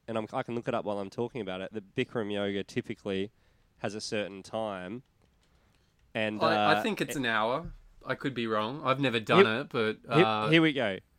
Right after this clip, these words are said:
Speaker 1: So I'm, I've just typed it in, and just as a, a, a general, uh,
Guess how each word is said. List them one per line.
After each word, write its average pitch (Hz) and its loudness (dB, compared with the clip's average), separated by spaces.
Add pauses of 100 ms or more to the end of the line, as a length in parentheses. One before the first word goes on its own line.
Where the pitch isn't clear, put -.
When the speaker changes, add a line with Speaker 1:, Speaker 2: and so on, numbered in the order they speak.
(400)
Speaker 1:
So 147 4 (140)
I'm, 139 6
I've 143 2
just 151 -2
typed 147 2
it 135 -2
in, 131 2
and 110 -2
just 127 -6
as 110 -2
a, 107 0 (220)
a, 113 -8 (160)
a 120 -6
general, 107 -2
uh, 95 -4